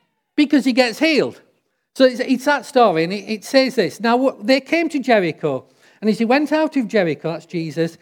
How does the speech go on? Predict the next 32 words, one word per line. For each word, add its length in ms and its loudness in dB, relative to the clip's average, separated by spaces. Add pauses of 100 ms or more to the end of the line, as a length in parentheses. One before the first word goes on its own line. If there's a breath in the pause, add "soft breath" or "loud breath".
(200 soft breath)
"with 160 0
his 180 2
disciples, 800 -4 (400)
and 100 4
a 60 6
great 260 2
big 180 -2
crowd 360 0
following 420 0
him, 200 -6 (680)
blind 400 4
Bartimaeus," 960 0 (800)
and 100 -14
just 180 -6
in 60 -2
case 220 0
we're 80 -2
confused, 540 -6
he's 160 -8
the 100 -4
son 300 -2
of 180 -4
Timaeus, 720 -4 (600 soft breath)
"sat 480 -2
by 240 4
the 120 -2
road 380 0
begging." 480 -2 (1700)
So 140 -4
what's 320 -4
his, 180 -8 (120)
what's, 300 -12